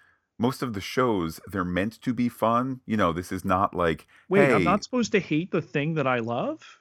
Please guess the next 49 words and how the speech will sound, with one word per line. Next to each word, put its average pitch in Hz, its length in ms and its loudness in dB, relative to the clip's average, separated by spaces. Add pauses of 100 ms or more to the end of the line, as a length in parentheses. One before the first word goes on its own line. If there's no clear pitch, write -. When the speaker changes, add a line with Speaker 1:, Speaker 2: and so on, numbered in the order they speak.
(100)
Speaker 1:
<laughs> - 220 0 (460)
Exactly. 110 800 4
To 85 100 -8
quote, 82 360 0 (380)
uh, 78 180 -6
Trek, 80 440 4
uh, 87 160 6 (180)
Craig, 71 400 2
not 71 160 -4
Trek, - 380 -4
uh, 73 220 6
the, 69 220 -6 (220)
uh, 67 100 -6 (140)
Craig 87 280 2
from 80 140 -4
before. 73 460 -6 (480)
Um, 82 480 2 (160)
but 117 100 4
also, 113 260 2
like, 92 300 2
you 117 60 -4
know, 107 80 2
the 90 120 -4
shows 135 460 0
that 117 120 -2
we 113 140 -2
podcast, 107 680 0
it's - 160 -8
not, 98 400 0
you 95 100 -6
know, 71 320 -4 (560)
it's - 160 -8
not, 101 300 0
you 92 80 -8
know, 73 220 -4
The 92 120 -2
Night 87 320 2
Of 82 340 2
on 82 160 0
H 82 240 -4
B 82 160 0
O. 73 280 2
It's - 140 -12
not, 95 280 2 (200)
"Hey, 131 280 2
there's 101 200 -2
this 107 140 -4
movie 113 380 2
where 85 420 2